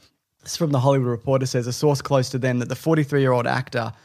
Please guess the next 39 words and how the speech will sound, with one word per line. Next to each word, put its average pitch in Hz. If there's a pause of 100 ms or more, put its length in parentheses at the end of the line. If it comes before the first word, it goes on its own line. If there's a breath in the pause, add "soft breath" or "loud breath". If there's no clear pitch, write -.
(400 soft breath)
was 160
convinced 147
until 151
about 143
a 135
week 151
before 139
his 117
death 127
that 127
he 123
was 123
going 127
to 127
beat 151
cancer 123
and 127
would 139
be 139
able 127
to 123
gain 127
his 117
weight 131
back 131
for 135
the 123
Black 127
Panther 135
sequel 123
that 123
was 117
scheduled 127
to 127
go 123
into 120
production 131
in 127
March, 160